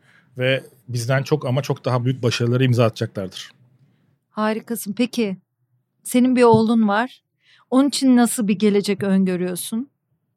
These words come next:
Speaker 2: Yani garip bir soru olmazsa, ayıp olmazsa zengin bir adamsın ve çocuğun başka bir geleceğe doğuyor senden, değil mi? Nasıl bir şey
Speaker 1: Zor bir
Speaker 2: umuyorsun
Speaker 1: şey.
Speaker 2: onun için?
Speaker 1: Ee,
Speaker 2: Hmm.
Speaker 1: kolay değil. Yani benim, e,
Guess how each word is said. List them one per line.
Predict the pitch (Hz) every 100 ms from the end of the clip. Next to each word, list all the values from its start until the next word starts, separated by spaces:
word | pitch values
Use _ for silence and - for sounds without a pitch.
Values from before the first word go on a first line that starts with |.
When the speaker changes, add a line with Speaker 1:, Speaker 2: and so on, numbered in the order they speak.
| -
Speaker 2:
Yani | 294 349 359 370 339 _ -
garip | 349 392
bir | 359
soru | - 359 359
olmazsa, | 349 349 339 330 - 208
ayıp | 226 262 339
olmazsa | 330 330 320 - 269 311 285
zengin | 269 277 302 277
bir | 233 202
adamsın | 190 185 180 - 285 330 - - 269
ve |
çocuğun | - 285 302 330
başka | 277 269 - 254
bir | 240
geleceğe | 202 196 190 190 180 170
doğuyor | 170 165 165
senden, | - 180 165 156 147 170
değil | 294 285
mi? | 190 160 - - 285
Nasıl | 320 247
bir | 196
şey | - 185 170 - 131
Speaker 1:
Zor | 123
bir | 135
Speaker 2:
umuyorsun | 147 131
Speaker 1:
şey. | 117 113
Speaker 2:
onun | 160
için? | 160 - 214 - -
Speaker 1:
Ee, |
Speaker 2:
Hmm. | 208 208 196
Speaker 1:
kolay | 120 131 131
değil. | 127 120 _
Yani | 120 113 113 113 _ _ _ _ _ _ _ -
benim, | 123 120 143 151 151 _ -
e, | 110